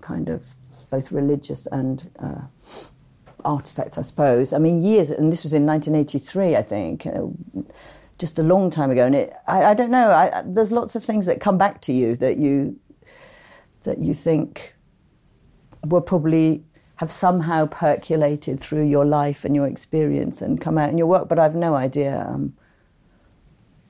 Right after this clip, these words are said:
how you quantify that or, well, I don't know. For me, that's the way it is. I mean, I haven't, I,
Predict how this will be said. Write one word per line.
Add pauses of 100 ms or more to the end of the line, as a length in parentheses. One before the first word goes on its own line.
(120)
how
you
quantify
that
or, (1080)
well,
I
don't
know.
For
me,
that's
the
way
it
is.
I
mean,
I
haven't, (340)
I,